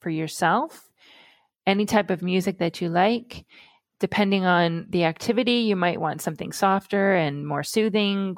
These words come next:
or something more upbeat. But getting into the habit of playing those songs will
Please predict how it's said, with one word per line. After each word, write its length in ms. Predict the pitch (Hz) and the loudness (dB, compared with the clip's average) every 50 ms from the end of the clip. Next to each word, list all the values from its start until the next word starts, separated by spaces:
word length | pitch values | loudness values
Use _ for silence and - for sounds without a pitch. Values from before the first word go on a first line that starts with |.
| - _ - | -10 _ -6
or 140 | 165 151 | -6 -6
something 420 | 147 - 165 156 - 165 160 156 151 | -4 -6 -8 -6 -4 -4 -4 -4 -4
more 220 | 147 147 147 - - | -2 -2 -2 0 2
upbeat. 640 | - 156 - _ _ 214 233 254 240 - _ - - - _ _ _ _ - - - - - - - _ _ _ _ _ _ | 0 0 0 _ _ -2 0 0 -2 -4 _ -20 -20 -20 _ _ _ _ -20 -20 -20 -20 -20 -20 -20 _ _ _ _ _ _
But 320 | 214 196 185 165 - - | 2 2 2 0 -2 -2
getting 260 | - 196 196 214 233 233 | 0 0 2 2 2 0
into 220 | 226 214 208 220 | 0 0 -2 -2
the 80 | 190 202 | -2 -2
habit 540 | 180 - 180 175 175 196 240 277 277 - - - | 0 2 2 2 4 4 2 0 0 -2 -4 -8
of 140 | 180 156 _ | -8 -8 _
playing 300 | - 196 180 180 185 180 | -4 -2 -2 -2 -2 -2
those 160 | 170 170 165 | -4 -4 -4
songs 640 | - - 185 180 208 233 262 285 285 - - - - _ _ _ - | -4 -2 0 2 2 2 0 -4 -10 -14 -16 -20 -20 _ _ _ -6
will 500 | 185 190 190 196 202 214 220 202 - | -2 2 4 4 4 4 4 0 -2